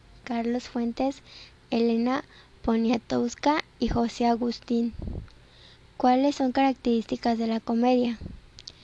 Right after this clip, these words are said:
El humor es algo característico y emplea un lenguaje simple. El género literario que suele escribirse en prosa,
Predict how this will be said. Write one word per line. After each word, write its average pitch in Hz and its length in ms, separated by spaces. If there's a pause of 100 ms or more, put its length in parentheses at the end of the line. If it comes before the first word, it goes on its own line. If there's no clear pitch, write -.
(320)
El 254 160
humor 254 260
es 277 140
algo 269 260
característico 240 1120 (160)
y 233 140
emplea 233 340
un 240 120
lenguaje 226 480
simple. 220 480 (1000)
El 262 120
género 302 440
literario 226 600
que 233 160
suele 226 240
escribirse 220 500
en 226 100
prosa, 233 380